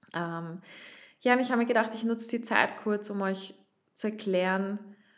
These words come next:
worum geht's in dem Buch, ähm, was war vor allem der Gedanke dahinter, überhaupt dieses Buch zu schreiben und was erwartet euch.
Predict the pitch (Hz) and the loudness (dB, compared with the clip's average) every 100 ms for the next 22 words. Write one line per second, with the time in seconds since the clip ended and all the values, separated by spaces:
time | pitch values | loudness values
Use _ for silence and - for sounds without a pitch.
0 | _ - 254 294 196 247 247 247 240 233 | _ 2 4 6 4 2 2 4 4 4
1 | 233 208 208 214 214 - - _ _ _ | 2 0 0 -2 -4 -12 -20 _ _ _
2 | _ _ - 180 180 180 180 - 190 185 | _ _ 0 2 2 0 -4 -8 0 2
3 | 202 214 - - 190 175 185 202 - 202 | 4 2 -4 -4 0 2 2 -2 -2 0
4 | 196 190 196 196 - _ _ - 190 185 | 0 -2 -4 -8 -14 _ _ -8 -6 0
5 | 170 175 254 285 196 196 185 185 165 175 | 0 0 0 2 2 0 -2 -4 -2 -2
6 | 190 190 185 - 196 196 - 196 - 165 | -2 -4 -4 0 0 0 -6 -6 -4 -4
7 | 214 202 196 233 - - _ _ _ _ | -2 -4 -4 -6 -10 -20 _ _ _ _
8 | - - _ _ _ _ _ _ _ - | -18 -18 _ _ _ _ _ _ _ 2
9 | 196 196 190 196 - - _ - 190 190 | 4 6 2 0 -8 -14 _ -12 -6 -4
10 | 233 - - 180 - - 190 190 - - | -4 -6 -4 -4 -2 -2 -4 -10 -8 -8
11 | - - | -10 -16